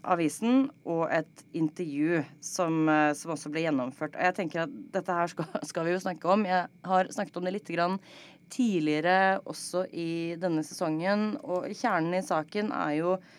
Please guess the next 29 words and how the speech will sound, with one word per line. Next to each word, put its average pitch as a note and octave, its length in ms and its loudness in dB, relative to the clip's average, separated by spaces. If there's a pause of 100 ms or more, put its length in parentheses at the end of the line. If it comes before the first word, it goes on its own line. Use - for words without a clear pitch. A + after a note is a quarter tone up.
(280)
Rødt F3+ 420 -4
sitt - 240 -8
forslag E3+ 560 0
om F3 160 -2
å - 0 -
inndra D3+ 400 2
skjenkebevilgninger D3+ 1080 0
på E3 180 -2
steder D3+ 640 2
hvor D#3 80 0
det, D#3+ 140 4 (420)
altså, E3+ 160 -2
de E3+ 380 0 (160)
sier C#3+ 320 -2
jo E3 100 -2
strippeklubber, D3+ 540 0 (420)
men E3 240 6
det, D#3 80 4 (540)
eller F3+ 180 -2
de F#3 160 -2
sier G3 240 -4
ikke D#4 240 -4
strippeklubber, D3 560 -4
det E3+ 160 0
de F#3+ 80 4
har G3 80 -2
foreslått F#3 560 -2
er D3+ 240 4
vel D3+ 320 4